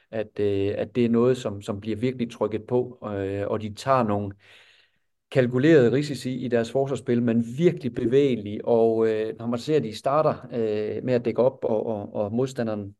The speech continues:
starter deres angreb, jamen, så er det et seks nul forsvar, men det udvikler sig lynhurtigt til nærmest et, et tre tre, øh, to fire, øh, helbanepres,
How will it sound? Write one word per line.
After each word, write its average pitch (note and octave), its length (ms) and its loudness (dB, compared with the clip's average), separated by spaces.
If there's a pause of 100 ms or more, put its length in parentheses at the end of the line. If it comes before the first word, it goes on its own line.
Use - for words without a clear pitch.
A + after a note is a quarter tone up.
(100)
starter B2 260 0
deres C3+ 240 4
angreb, B2+ 300 2
jamen, G#2+ 160 -2
så A#2+ 100 0
er B2 40 2
det B2 80 0
et B2+ 100 -6
seks C#3+ 240 -4
nul C3+ 140 0
forsvar, A2 440 -2 (320)
men A#2+ 180 2
det C3+ 80 4
udvikler C3 540 0
sig G#2+ 160 -4
lynhurtigt B2+ 680 -2
til G#2 120 -8
nærmest A#2 360 -4
et, G#2 160 -10 (340)
et A#2+ 180 -4
tre C3+ 260 2
tre, B2 400 0 (180)
øh, G2+ 380 0
to - 220 -6
fire, C3 480 0
øh, G#2 540 -4
helbanepres, A#2+ 880 -2